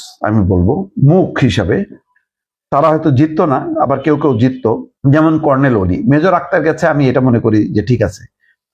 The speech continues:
কর্নেল অলিকে ধরে রাখা দরকার ছিল, এটা একটা ভালো মুখ ছিল। যেই মুখটা এখন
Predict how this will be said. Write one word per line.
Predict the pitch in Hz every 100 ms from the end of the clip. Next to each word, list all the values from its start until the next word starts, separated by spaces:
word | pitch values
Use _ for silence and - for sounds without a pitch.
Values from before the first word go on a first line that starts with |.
| _ _ _ _ _
কর্নেল | 185 190 190
অলিকে | - 156 151 151 135 139
ধরে | 127 123
রাখা | 117 120
দরকার | 101 - 92
ছিল, | 101
এটা | 110 131
একটা | 117 101 95 92
ভালো | - 113 104
মুখ | 113 120 -
ছিল। | - 60 - _ _ _ _ _
যেই | 233 123 147
মুখটা | 151 151 151 -
এখন | 135 143 143